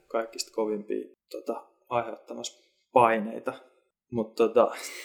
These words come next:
<laughs> muist-, muistan, kun menin sinne ja sit jotain höpöteltiin, kun se oli ihan uutta taas se, kun siinä oli se muuttunut, että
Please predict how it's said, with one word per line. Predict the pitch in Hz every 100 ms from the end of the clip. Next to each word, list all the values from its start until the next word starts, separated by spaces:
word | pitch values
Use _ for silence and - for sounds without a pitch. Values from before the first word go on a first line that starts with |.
| -
<laughs> | _ _ _ 139
muist-, | 139 151 -
muistan, | 165 180 175 160 151 -
kun | 147
menin | 156 151 139
sinne | 135 131 127
ja | 127
sit | 123 - -
jotain | 131 123 123 113 104 - - _ _ -
höpöteltiin, | 127 117 110 110 110
kun | 113
se | -
oli | 120 120
ihan | 117 120 117 -
uutta | 120 113 107 107
taas | 104 101 -
se, | 107
kun | - _ _ _ _ _ _ -
siinä | - 110 107
oli | 104
se | 107 104 -
muuttunut, | 120 120 110 - 104 101
että | 101 -